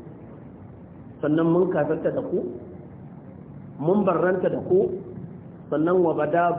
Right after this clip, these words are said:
bainana wa bainakum al-adawatu wal baghda'u abadan hatta tu'minu billahi wahda."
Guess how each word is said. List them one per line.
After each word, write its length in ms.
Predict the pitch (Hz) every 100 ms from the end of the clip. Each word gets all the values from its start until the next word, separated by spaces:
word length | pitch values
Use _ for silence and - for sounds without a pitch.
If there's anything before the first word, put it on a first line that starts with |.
| 135
bainana 800 | 180 190 180 151 156 160 160 -
wa 100 | 139
bainakum 600 | 139 180 170 143 175 160
al-adawatu 800 | 147 147 139 147 160 165 165 160 139
wal 200 | 139 135
baghda'u 600 | 131 123 127 143 160 139 -
abadan 800 | 156 - - 156 160 139 - -
hatta 320 | 139 - 165 -
tu'minu 460 | - 147 139 143 131
billahi 320 | 123 127 120
wahda." 320 | 104 104